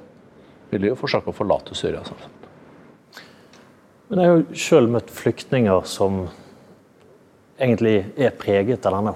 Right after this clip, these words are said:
Speaker 2: håpløsheten, sant? De har, de har ikke troen på at, eh, det noensinne skal bli fred i landet sitt lenger.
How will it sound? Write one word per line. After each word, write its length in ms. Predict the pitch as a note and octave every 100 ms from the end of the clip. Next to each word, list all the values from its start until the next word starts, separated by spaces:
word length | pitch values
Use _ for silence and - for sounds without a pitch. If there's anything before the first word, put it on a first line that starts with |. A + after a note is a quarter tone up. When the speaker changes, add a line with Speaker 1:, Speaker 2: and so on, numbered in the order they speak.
| -
Speaker 2:
håpløsheten, 840 | F#2+ F#2 - G#2+ - F2+ E2 F#2
sant? 200 | - G#2+
De 80 | A#2+
har, 180 | A#2+ A#2+
de 140 | B2+
har 180 | C3+ C3+
ikke 160 | G#2 A2 -
troen 320 | A2+ F#2 E2
på 240 | - F#2
at, 220 | F2 -
eh, 300 | F#2+ F2+ F#2
det 480 | F#2 G2+ F#2+ F#2 F2 - - _ _ _ _ A#2+
noensinne 420 | G#2+ G#2 G2+ G2
skal 260 | - G#2+ F2
bli 200 | F2 E2
fred 300 | - E2+ E2+
i 60 |
landet 280 | E2+ E2 E2
sitt 180 | F2 -
lenger. 300 | F2 F#2